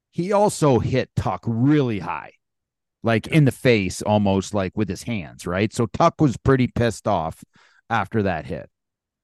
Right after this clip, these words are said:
Speaker 2: So
Speaker 1: Okay.
Speaker 2: Tuch clips Tkachuk. And I love this. I loved when I saw this.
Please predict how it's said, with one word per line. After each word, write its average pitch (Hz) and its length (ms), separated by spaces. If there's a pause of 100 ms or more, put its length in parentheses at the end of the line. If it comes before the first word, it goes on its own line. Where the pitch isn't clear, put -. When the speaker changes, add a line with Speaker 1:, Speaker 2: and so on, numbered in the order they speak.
(120)
Speaker 2:
So - 300
Speaker 1:
Okay. 90 220 (300)
Speaker 2:
Tuch 104 440 (120)
clips - 680
Tkachuk. - 600 (760)
And 95 440 (520)
I 113 80
love 107 280
this. - 340
I 110 80
loved 95 320
when 82 140
I 71 80
saw 71 260
this. 60 300